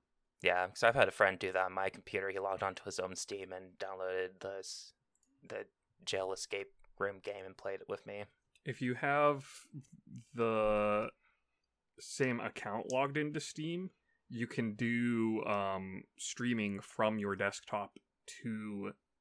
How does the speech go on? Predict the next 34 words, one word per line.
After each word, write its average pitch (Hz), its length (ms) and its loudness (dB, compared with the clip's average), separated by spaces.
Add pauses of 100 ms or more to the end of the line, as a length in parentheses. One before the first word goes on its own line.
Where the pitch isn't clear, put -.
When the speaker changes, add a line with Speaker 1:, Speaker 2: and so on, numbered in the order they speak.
(180)
Speaker 2:
the 104 160 -8
laptop 104 460 -2
that's 104 200 -8
logged 98 320 -10
in. 98 280 -8 (180)
I 104 360 0 (1000)
don't 120 160 4
exactly 110 480 4
know 104 100 -2
how 98 120 -6
to 92 80 -10
set 98 180 -4
it 95 80 -4
up, 101 140 0
but 95 100 -6
I 95 40 -8
know 95 140 -6
it's 98 120 -6
a 98 40 -10
feature 107 340 -6
that 92 140 -8
they 92 100 -8
have 92 260 -6
available. 95 540 -6 (680)
<clears throat> - 400 -16
Speaker 1:
I - 1000 -2
could 120 100 4
Speaker 2:
So 113 40 10
Speaker 1:
also 104 220 6
just - 280 -4
use 95 180 -8
Haley's 95 380 -6
laptop, 98 520 -4
'cause - 300 -12